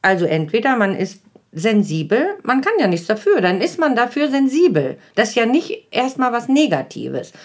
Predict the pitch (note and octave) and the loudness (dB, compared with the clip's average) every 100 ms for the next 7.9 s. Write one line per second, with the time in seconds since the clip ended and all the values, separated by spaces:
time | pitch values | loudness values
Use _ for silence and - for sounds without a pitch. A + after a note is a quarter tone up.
0 | - - F3+ F#3+ E3+ - G#3+ G3+ - D#3+ | -16 -6 -4 -2 -4 0 0 0 0 0
1 | D#3+ E3 E3+ C#3+ C#3+ F#3+ G3+ - D4+ D#4+ | 0 0 0 0 -2 -4 -6 -4 -4 -4
2 | - D#3+ D#3 - D#3 D3+ D3+ - C3 D#3 | -2 -2 -2 -6 -6 -4 -8 -6 -8 -4
3 | A#3+ C4+ E4 - - - - G3 A3+ G#3+ | -2 -2 -4 -12 -20 -20 -4 0 2 0
4 | G#3 F#3+ B3+ B3 B3+ B3 G3+ G3 D#3 D#3 | 0 -2 -2 -6 -2 -2 0 0 0 -2
5 | G3 G#3 C#4+ D#4+ D#4 A3 A#3 B3+ - F4+ | -2 0 0 -2 -4 -4 -2 -2 -2 -4
6 | F4+ - - - _ - A3 A3+ G#3 - | -6 -20 -20 -20 _ -2 0 0 -4 -12
7 | _ - G3 B3 A#3+ A#3 A3+ A#3 A3 | _ -4 -2 0 -2 -2 -2 -2 -6